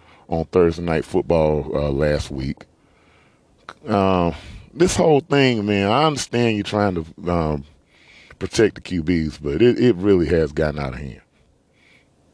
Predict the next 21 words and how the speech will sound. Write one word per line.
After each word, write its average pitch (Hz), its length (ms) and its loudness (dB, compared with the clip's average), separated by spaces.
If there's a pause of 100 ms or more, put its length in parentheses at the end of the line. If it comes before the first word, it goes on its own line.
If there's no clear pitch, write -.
(200)
I 82 40 0
mean, 92 180 2
it, 98 280 4
it 104 140 6
just 90 220 0
really 73 240 -4
has. 69 180 -8 (1600)
So 117 240 2
I, 107 180 4
I 104 200 2
one 95 240 -4
hundred 95 220 -8
percent - 400 -8 (960)
agree 87 360 2
with 76 140 0
him 82 220 -2
on 73 200 -6
that 82 200 -2
one - 120 -14
for - 140 -16
sure. - 300 -2